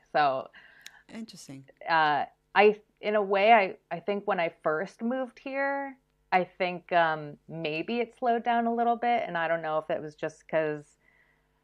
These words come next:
Speaker 1: you know, who knows, still, like, pandemic s-, style s-,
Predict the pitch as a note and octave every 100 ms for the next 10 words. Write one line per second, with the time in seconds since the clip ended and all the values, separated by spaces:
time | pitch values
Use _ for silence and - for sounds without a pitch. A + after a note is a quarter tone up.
0 | _ _ _ F3 D3+ C#3+ D#3+ D#3 C#3+ C3+
1 | - - C#3 C#3 C3+ - - C#3 C#3 C#3
2 | C3+ - _ _ _ _ - C3+ C#3 C3
3 | C3 - _ -